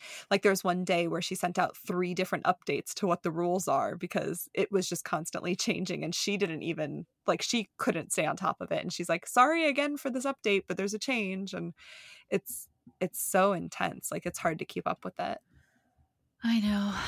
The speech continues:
Speaker 2: I know for, um, you know, one thing for our school that's been a challenge as well is, like, the parking lot situation 'cause of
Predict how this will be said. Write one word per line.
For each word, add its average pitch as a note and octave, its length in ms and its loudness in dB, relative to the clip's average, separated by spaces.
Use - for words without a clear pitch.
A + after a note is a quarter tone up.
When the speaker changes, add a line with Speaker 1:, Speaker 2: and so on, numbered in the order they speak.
Speaker 2:
I G#3 140 2
know G3 240 2
for, F3+ 360 -4
um, F3+ 420 -4
you G3+ 140 0
know, F#3 120 0
one F3 180 -2
thing F#3 240 -4
for E3+ 400 -4
our E3+ 160 -2
school E3+ 400 -8
that's D#3 260 -6
been D#3 400 -8
a F3 60 -4
challenge E3 440 -6
as D#3+ 140 -8
well E3 200 -2
is, D#3+ 140 -6
like, - 180 -8
the E3+ 80 -10
parking - 400 -8
lot G3 200 -2
situation A3 800 0
'cause G3 240 -2
of F3 160 0